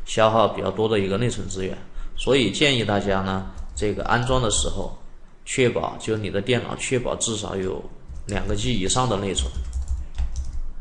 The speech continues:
当然了，现在啊，四G内存、八G内存都是主流，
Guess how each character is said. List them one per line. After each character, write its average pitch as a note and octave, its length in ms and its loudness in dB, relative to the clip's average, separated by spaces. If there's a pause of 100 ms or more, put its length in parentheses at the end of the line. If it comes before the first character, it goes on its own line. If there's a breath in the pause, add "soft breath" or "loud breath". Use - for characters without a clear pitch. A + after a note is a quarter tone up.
(1300 loud breath)
当 C3+ 160 8
然 A2+ 120 6
了， G2+ 360 -2
现 B2 220 2
在 A#2 300 6
啊， G2 200 -2
四 B2 240 4
G A#2+ 140 2
内 A2+ 160 2
存、 G2 180 -2
八 A#2+ 160 10
G A#2+ 120 2
内 A#2 120 2
存 G#2 160 -2
都 G2 120 0
是 G#2 120 -2
主 E2+ 200 -2
流， E2+ 120 -2